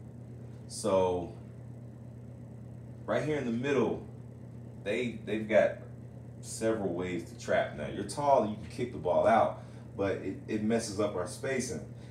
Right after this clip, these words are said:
And at the same time, the, the low post player is supposed to be playing opposite of the high post player. So if you're on the left side, he's on the right, so that, that way he can draw attention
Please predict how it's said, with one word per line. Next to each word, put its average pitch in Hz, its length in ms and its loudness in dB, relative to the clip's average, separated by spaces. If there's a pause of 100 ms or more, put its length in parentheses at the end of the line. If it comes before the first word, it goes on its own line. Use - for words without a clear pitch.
(140)
And 101 260 0
at - 60 -6
the - 60 -10
same 95 280 -2
time, 123 560 0 (1300)
the, 92 240 -2 (400)
the 95 160 2
low 120 300 10
post 123 380 4
player 101 340 2
is - 100 -4
supposed 113 360 0
to 95 40 -10
be 98 80 -4
playing 95 400 0
opposite 113 480 6
of 87 80 2
the - 80 -4
high 160 240 4
post - 320 -2
player. - 240 -4 (1400)
So 95 300 2
if 95 60 -6
you're 147 100 4
on 139 80 6
the 113 60 6
left - 220 10
side, 113 260 6
he's 113 120 0
on 101 120 0
the 92 60 -4
right, 156 340 6 (220)
so 101 140 -2
that, 92 100 -2
that 131 160 6
way 107 120 2
he 117 100 4
can 107 120 -4
draw 92 240 2
attention 104 560 -2